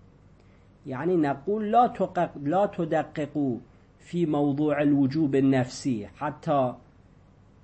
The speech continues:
تستشكلوا علينا بتعدد الموضوع في السابق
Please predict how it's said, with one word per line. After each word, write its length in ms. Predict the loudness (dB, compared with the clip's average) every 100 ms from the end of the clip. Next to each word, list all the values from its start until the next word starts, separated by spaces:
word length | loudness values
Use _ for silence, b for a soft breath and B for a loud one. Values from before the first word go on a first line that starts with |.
| -20 -20 -20 -20 _ _ -20 -8
تستشكلوا 920 | -4 -4 -6 -2 -2 -2 -4 -2 0
علينا 560 | 0 0 0 2 2 0
بتعدد 720 | -2 -2 -2 0 0 0 0
الموضوع 720 | 2 2 4 2 2 2 0 -6 -20 -20 -20 _ -20
في 200 | -6 -4
السابق 680 | -4 -2 2 2 2 -2